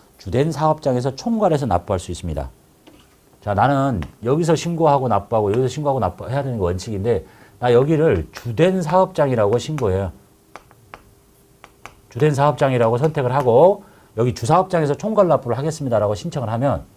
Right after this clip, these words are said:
돈을 낼 때 요 두 군데를 몰아가지고 여기다가 한꺼번에 냅니다. 신고는 각각 하는 거야. 신고. 신고는 각각 하는데 돈 낼 때만 한쪽에서 내는 거야.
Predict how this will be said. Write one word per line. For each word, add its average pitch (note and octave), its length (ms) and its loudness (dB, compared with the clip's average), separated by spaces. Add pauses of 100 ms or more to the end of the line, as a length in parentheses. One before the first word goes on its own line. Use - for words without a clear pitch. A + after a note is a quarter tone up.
(1900)
돈을 D3+ 260 2
낼 C#3 180 2
때 B2 440 2
요 C3 180 0
두 D#3+ 160 -10
군데를 E3 460 2
몰아가지고 G#2+ 640 2
여기다가 E3+ 460 0
한꺼번에 A#2+ 360 -8
냅니다. D2 340 -8 (920)
신고는 B3 640 2
각각 B2 260 -2
하는 D3 160 0
거야. C#3+ 300 0 (100)
신고. F3+ 460 0 (1200)
신고는 A3+ 440 2
각각 C#3+ 260 -6
하는데 D#3 460 2 (340)
돈 A#3+ 260 4
낼 G3+ 260 6
때만 D#3 340 4
한쪽에서 G#3 480 0
내는 G#2+ 260 -4
거야. D#2+ 380 -6